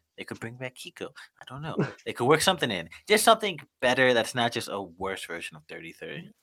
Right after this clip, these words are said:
Speaker 2: And, and then they could have even, like, um, uh, kept, kept the oil angle, made it
Speaker 1: Exactly.
Speaker 2: where, where, like, they saw pictures from the exhibition, like, "Oh, we could mine oil here." And then
Speaker 1: Yeah,
Speaker 2: instead of
Speaker 1: like, with the
Speaker 2: having,
Speaker 1: oil deposit.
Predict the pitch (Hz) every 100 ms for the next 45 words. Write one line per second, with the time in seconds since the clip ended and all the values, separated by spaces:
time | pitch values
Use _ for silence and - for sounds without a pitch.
0 | - 170 175 175 180 180 180 208 202 196
1 | 151 165 170 156 156 147 139 127 123 113
2 | 127 127 123 - _ - 196 202 202 202
3 | 185 208 160 123 110 104 95 _ - -
4 | 147 151 160 143 151 147 147 135 165 165
5 | 156 151 151 156 - 151 143 135 127 120
6 | - 147 127 123 - 135 135 117 - _
7 | - 151 147 147 156 127 135 135 139 156
8 | 131 117 104 _ _ _ - 156 170 202
9 | 180 170 156 175 143 110 - 85